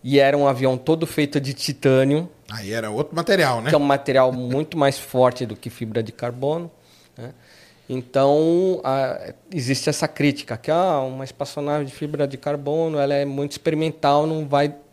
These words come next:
Speaker 1: ser muito durável. Então, tá se trabalhando na nova classe Delta pra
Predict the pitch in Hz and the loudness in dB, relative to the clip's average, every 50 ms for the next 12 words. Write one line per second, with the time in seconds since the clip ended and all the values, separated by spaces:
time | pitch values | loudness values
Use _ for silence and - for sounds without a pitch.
0 | _ _ _ - - 147 139 135 143 143 - 156 156 160 165 160 135 110 101 95 | _ _ _ -6 -2 -2 0 0 0 -2 -4 -4 -4 -2 0 2 2 2 0 -2
1 | - - - - - 107 110 - - 101 101 - - - - 127 123 120 123 120 | -8 -18 -16 -14 -14 -14 -12 -12 -10 -12 -12 -12 -12 -8 -8 -6 -4 -2 -2 -2
2 | 120 123 120 127 127 127 127 127 123 123 120 120 117 113 - 117 117 117 - 151 | 0 -2 -2 -4 -6 -6 -6 -4 -4 -4 -4 -6 -6 -6 -4 -4 -4 -4 -6 -8
3 | 135 127 127 123 120 - - 123 - - 127 123 123 120 123 | -6 -4 -4 -4 -4 -6 -8 -10 -6 -6 -4 -4 -4 -6 -8